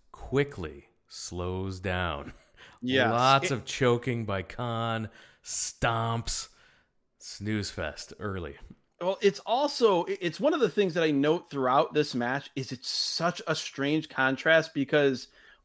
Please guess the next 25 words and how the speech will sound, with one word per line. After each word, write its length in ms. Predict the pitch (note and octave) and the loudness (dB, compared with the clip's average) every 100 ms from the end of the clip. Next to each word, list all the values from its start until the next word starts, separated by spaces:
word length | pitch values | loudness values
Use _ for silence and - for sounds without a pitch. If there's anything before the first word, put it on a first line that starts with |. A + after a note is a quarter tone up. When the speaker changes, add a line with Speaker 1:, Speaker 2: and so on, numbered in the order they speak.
| _ | _
Speaker 2:
uh, 340 | D#3 C#3 B2+ C3+ F#3 | 4 6 6 2 2
you 80 | |
know, 100 | D#3+ C#3 | 2 4
obviously, 640 | E3 D#3+ C#3+ D3 C3+ C3+ | 4 6 4 2 2 2
uh, 520 | B2+ A#2 A#2 A#2 - - | 0 0 -2 -4 -10 -14
Khan 360 | - F3 F3 F3 | -2 4 6 6
in 120 | D3 | 2
particular, 520 | D3+ - D3 C#3+ C3 | 2 2 0 2 2
but 140 | B2+ A#2+ | 2 -2
Khan 280 | - E3+ F3+ | 2 4 4
and 120 | D3 | 2
Super 260 | - D3+ | -2 -4
Strong 240 | C#3 D3+ C3+ | 0 2 2
Machine 280 | B2+ - C#3 | 2 0 6
are 260 | B2 A2+ - _ _ _ - | 8 6 4 _ _ _ -16
very, 640 | G2+ G#2+ C3 F3 F3 D3 | -4 4 8 10 10 8
very 280 | C3 C#3 C3 | 8 6 4
slow-paced, 1120 | - - G#2 B2 E3+ - C#3+ C3+ C#3 - - _ _ _ _ _ _ _ - | -2 -6 2 6 6 6 4 4 2 -4 -16 _ _ _ _ _ _ _ 2
late 280 | D3+ D3 | 2 2
seventies, 580 | - E3 D3+ D#3+ D#3 D3+ - | 2 6 8 6 4 4 2
early 340 | D3 D#3+ D#3+ D3 | 2 4 4 4
eighties 400 | C#3+ C#3+ C3 - | 2 4 2 2
style 400 | B2+ A#2+ A#2+ A2 | 4 6 4 2
heels 320 | D#3 D3 C#3 | 2 2 2
here. 300 | - A2 G#2 | -2 -4 -6